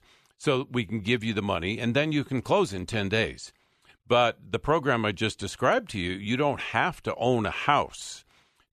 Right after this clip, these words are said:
to be a cash buyer. So we've got that figured out, and all we have to do is, like I said, verify your down payment, and then we can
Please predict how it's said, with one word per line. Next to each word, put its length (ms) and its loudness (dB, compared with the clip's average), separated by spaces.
to 420 0
be 340 0
a 40 0
cash 340 -2
buyer. 400 2
So 600 2
we've 240 0
got 220 0
that 180 0
figured 340 0
out, 300 2
and 300 0
all 180 4
we 120 0
have 160 0
to 100 -6
do 180 0
is, 140 -4
like 200 0
I 60 -2
said, 300 -4
verify 340 0
your 220 -2
down 260 0
payment, 460 0
and 160 -2
then 200 0
we 100 -4
can 240 -8